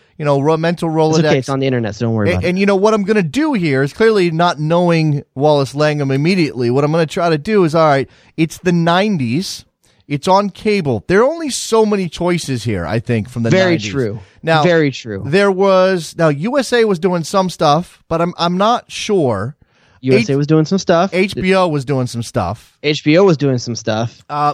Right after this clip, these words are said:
Speaker 1: I
Speaker 2: Showtime might have been doing some stuff.
Speaker 1: Yeah, but I don't know that I was exposed. I don't remember an iconic show from the nineties that was on, sh-, not iconic, but good enough that you would mention it. They would use it here. Uh, big enough. Uh, the nineties, and so I'm going with nineties shows now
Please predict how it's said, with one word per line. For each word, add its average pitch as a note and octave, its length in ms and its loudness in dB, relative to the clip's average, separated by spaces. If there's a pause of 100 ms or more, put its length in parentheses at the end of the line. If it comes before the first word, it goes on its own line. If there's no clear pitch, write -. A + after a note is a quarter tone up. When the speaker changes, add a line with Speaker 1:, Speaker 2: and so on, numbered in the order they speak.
(120)
Speaker 1:
I D3+ 100 0
Speaker 2:
Showtime G#3 640 2
might E3 240 0
have F3+ 100 -4
been D3 140 -2
doing C3 240 0 (120)
some A#2+ 200 -10
stuff. A#2+ 340 -4
Speaker 1:
Yeah, G3+ 160 4
but E3 140 -2
I F#3+ 80 2
don't A3 200 -4
know G3 180 0
that F3+ 100 2
I F3 60 2
was D#3+ 120 -2
exposed. D#3 580 0
I G3 80 -4
don't A#3+ 200 -2
remember F#3+ 340 0
an E3+ 60 2
iconic E3+ 440 0
show F#3 160 -2
from D3+ 120 -6
the D#3 40 0
nineties D3 840 -2 (680)
that D#3+ 200 0
was D#3 100 -4
on, D3+ 140 0
sh-, - 160 -8
not E3+ 160 0
iconic, E3+ 420 0
but D3+ 140 -4
good G3 160 0
enough F3+ 220 0
that D#3+ 80 -6
you D#3+ 120 -4
would C#3+ 120 -4
mention D#3+ 320 -2
it. A#2+ 160 -4
They C#3 80 -2
would D3 120 -4
use D#3+ 300 -4
it A#2 80 -4
here. F2 400 -6 (380)
Uh, A2+ 180 0
big E3+ 240 0
enough. G#2 540 -6
Uh, C3 380 0 (120)
the C3+ 140 -4
nineties, G3 500 0
and D#3+ 100 -4
so G3+ 120 2
I'm F#3+ 100 2
going A3+ 220 2
with F#3+ 100 -2
nineties F3 520 -2
shows G#2+ 500 -4
now G2 480 -6